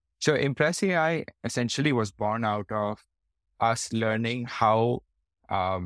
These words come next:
broken a lot of the recruiting processes are in large companies. We started the business with the goal of making accurate hiring easier for both companies and for candidates. So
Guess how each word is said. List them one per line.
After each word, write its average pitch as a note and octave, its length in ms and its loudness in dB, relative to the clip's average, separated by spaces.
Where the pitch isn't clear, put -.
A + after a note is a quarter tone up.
broken C#3+ 480 2
a C3+ 40 2
lot A2 240 2
of A#2+ 140 0
the A#2 120 0
recruiting A2 400 -4
processes A2 560 -2
are G#2+ 260 2
in C3 200 2
large G2 300 2
companies. A2 680 -2
We A#2 320 4
started A#2+ 480 2
the A#2 80 2
business A2+ 500 0
with G#2 300 0
the G#2 480 2
goal A#2+ 340 2
of A2 200 -2
making G#2+ 400 -4
accurate G2+ 500 0
hiring G2+ 420 -2
easier G2+ 460 0
for A2+ 140 2
both G#2+ 340 0
companies C#3+ 640 0
and A2+ 300 2
for G2+ 540 2
candidates. G#2+ 640 0
So C#3 380 2